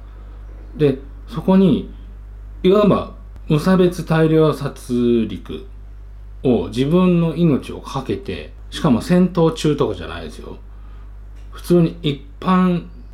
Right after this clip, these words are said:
の人が働いている場所、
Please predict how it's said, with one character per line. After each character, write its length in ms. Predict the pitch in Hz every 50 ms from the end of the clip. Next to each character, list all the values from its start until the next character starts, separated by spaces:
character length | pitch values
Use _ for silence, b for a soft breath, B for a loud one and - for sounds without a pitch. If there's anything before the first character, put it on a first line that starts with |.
| - - - -
の 300 | 165 160 156 147 143 -
人 340 | - - - - 165 160
が 260 | 143 123 - - - - - - - - - - - - -
働 640 | - - - - 123 - 151 156 160 165 165 165
い 80 | 151 151
て 80 | -
い 100 | 147 143
る 200 | 143 135 135 110
場 120 | 98 101 -
所、 300 | - 104 95 92 90